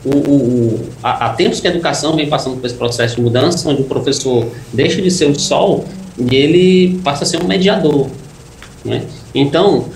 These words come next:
é, quando a gente assume essa posição com excelência de mediador, a gente, ao mesmo tempo,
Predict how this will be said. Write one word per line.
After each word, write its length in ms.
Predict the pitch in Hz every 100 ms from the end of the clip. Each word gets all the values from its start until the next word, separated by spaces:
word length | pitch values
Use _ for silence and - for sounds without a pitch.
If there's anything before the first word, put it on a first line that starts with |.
| - - -
é, 480 | 127 131 131 123 -
quando 200 | 156 156
a 80 | 160
gente 500 | 156 185 - 170 156
assume 460 | 147 - - 220 240
essa 200 | 208 -
posição 560 | 180 160 156 147 147 123
com 100 | 120
excelência 540 | 117 127 110 104 -
de 120 | 101
mediador, 720 | 120 117 117 110 117 156 180 - - - - -
a 120 | 117
gente, 360 | 131 156 151 175
ao 140 | 156 143
mesmo 380 | 160 196 196 165
tempo, 380 | 170 196 196